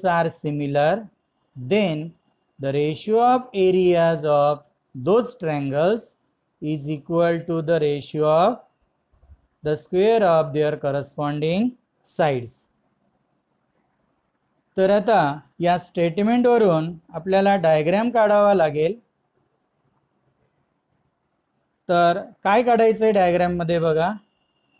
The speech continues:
"Two triangles are similar." Similar ट्रायंगलच्या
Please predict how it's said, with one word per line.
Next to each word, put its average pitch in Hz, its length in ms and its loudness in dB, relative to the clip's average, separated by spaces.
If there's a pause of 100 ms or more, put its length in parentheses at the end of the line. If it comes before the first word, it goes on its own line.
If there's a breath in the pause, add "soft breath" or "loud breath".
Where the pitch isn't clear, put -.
(680)
"Two 226 180 2
triangles 170 680 0
are 202 220 2 (360)
similar." 143 400 -2 (1080)
Similar 240 600 0
ट्रायंगलच्या 190 960 0